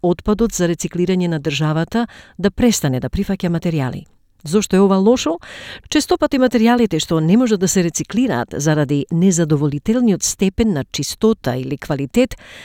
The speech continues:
се изгорени нелегално или фрлени во депонии и водите, создавајќи ризици за животната средина и јавното здравје. Фрлањето материјали за рециклирање во депонија доведува до зголемено производство на стакленички гасови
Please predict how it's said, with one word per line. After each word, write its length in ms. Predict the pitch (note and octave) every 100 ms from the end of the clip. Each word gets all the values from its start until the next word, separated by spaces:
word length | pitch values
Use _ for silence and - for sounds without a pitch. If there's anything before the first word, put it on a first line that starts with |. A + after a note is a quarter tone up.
| -
се 160 | - A#3+
изгорени 640 | A3 F3 A#3 B3 A#3+ A3+
нелегално 600 | G3+ G3 G3 F#3+ G3 F3+
или 200 | E3+ E3
фрлени 440 | D#3+ F#3+ F#3 F3 E3
во 140 | D#3
депонии 640 | D3 D3+ G3 F#3+ E3+ C3+ C3+
и 80 | F#3+
водите, 480 | E3+ A3 G#3 - A2+ - _ -
создавајќи 540 | A3+ G#3+ B3+ A3+ G3+
ризици 420 | G#3 F#3 D3 -
за 180 | C#3 D3+
животната 500 | C#3 D3+ D3+ D3+ C#3+
средина 500 | - F#3 G3 G3 G3
и 120 | G3 D#3
јавното 400 | D3+ D3+ C#3+ C#3
здравје. 480 | B2+ D3+ C#3 A#2 - _ - - - -
Фрлањето 540 | F3 E3+ F3+ F#3 F3
материјали 580 | D#3+ D#3+ E3 E3+ F3+ E3+
за 160 | C3+ C#3+
рециклирање 680 | D3+ E3 - F3+ F3+ D#3 C3
во 200 | C#3+ E3
депонија 580 | D#3 - G#3 G#3 E3+ - - - -
доведува 460 | F3 E3+ F3 G3+
до 140 | F#3+ F#3+
зголемено 480 | E3+ F3 G#3 B3+ B3+
производство 640 | G#3+ A3 G3 G#3+ - G3
на 120 | F#3+
стакленички 640 | - - F#3+ F#3 F#3 - D3+
гасови 560 | D3 C3+ B2+ F3+ A#3